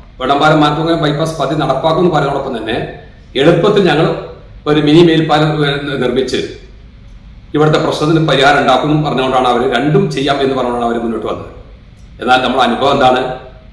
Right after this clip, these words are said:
ആ, പിന്നെ, മിനി മേൽപ്പാലം, ഏ, നിർമ്മിക്കുന്ന വഴി അവർക്ക് ചില സ്വാർത്ഥ താല്പര്യം ഉണ്ടായിരുന്നു, അവരുടെ കച്ചവട താല്പര്യങ്ങൾ.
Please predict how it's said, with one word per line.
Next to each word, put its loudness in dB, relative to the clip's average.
ആ, 0
പിന്നെ, 0
മിനി 4
മേൽപ്പാലം, 2
ഏ, 0
നിർമ്മിക്കുന്ന -2
വഴി 2
അവർക്ക് 2
ചില 0
സ്വാർത്ഥ -2
താല്പര്യം -2
ഉണ്ടായിരുന്നു, -6
അവരുടെ -2
കച്ചവട -4
താല്പര്യങ്ങൾ. -6